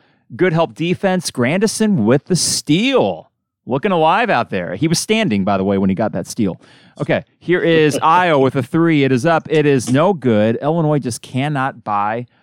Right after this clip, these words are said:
a bucket. And, and here's the thing. Regardless of what happens in this game, Trevor, you know, I, I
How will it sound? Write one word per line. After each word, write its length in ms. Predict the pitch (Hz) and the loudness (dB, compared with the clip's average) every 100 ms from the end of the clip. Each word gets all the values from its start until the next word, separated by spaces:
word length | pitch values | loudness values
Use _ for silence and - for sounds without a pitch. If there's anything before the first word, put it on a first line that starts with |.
| _ | _
a 80 | - | -12
bucket. 460 | 95 139 151 110 101 | -2 0 0 -2 0
And, 200 | 120 131 _ | 0 -2 _
and 220 | 147 135 - | -4 -4 -6
here's 260 | - 226 160 | -2 0 0
the 80 | |
thing. 460 | 135 156 117 90 95 _ _ _ _ _ | -2 0 0 0 -4 _ _ _ _ _
Regardless 460 | 139 170 196 208 170 | -4 0 0 0 -2
of 60 | |
what 100 | 143 | 0
happens 260 | 127 139 135 | 0 -2 -4
in 80 | 113 | -6
this 140 | 101 | -4
game, 200 | 110 113 | 0 0
Trevor, 440 | 131 139 139 143 - _ _ _ _ _ _ _ _ _ _ _ - | 0 -2 0 -4 -6 _ _ _ _ _ _ _ _ _ _ _ -4
you 100 | 170 | 0
know, 280 | 147 127 110 - - - - | 2 0 -2 -8 -14 -14 -10
I, 120 | 143 156 | -6 -2
I 180 | 156 | -2